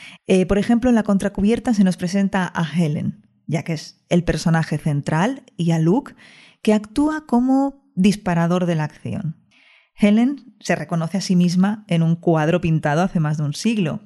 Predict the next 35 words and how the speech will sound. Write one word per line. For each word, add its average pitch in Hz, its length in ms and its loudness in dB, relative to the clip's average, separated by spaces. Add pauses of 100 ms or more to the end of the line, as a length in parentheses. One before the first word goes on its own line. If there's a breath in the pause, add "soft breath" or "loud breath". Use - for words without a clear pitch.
(300 loud breath)
y 175 80 -2
aunque 165 180 0
es 170 80 -2
una 185 220 2
persona 170 840 0
que 143 300 -8
vive 151 260 -2
en 143 120 -2
dos 143 180 -4
mil 143 220 -2
doce, 185 520 -2 (640 soft breath)
que 151 100 -2
no 151 160 0
parece 151 800 0
demasiado 156 1300 0
propensa 165 640 0
a 135 80 -4
creer 139 240 -2
en 143 100 0
cosas 139 500 -2
esotéricas 143 680 -2
o 131 100 -2
sobrenaturales, 160 1080 0 (560 soft breath)
pues 160 100 0
se - 120 -2
encuentra 160 380 2
teniendo 165 380 2
además 165 400 2
unos 165 220 2
sueños 165 360 0
muy 180 200 4
vívidos 175 400 2
sobre 165 240 0
otras 175 240 -2
vidas 180 420 0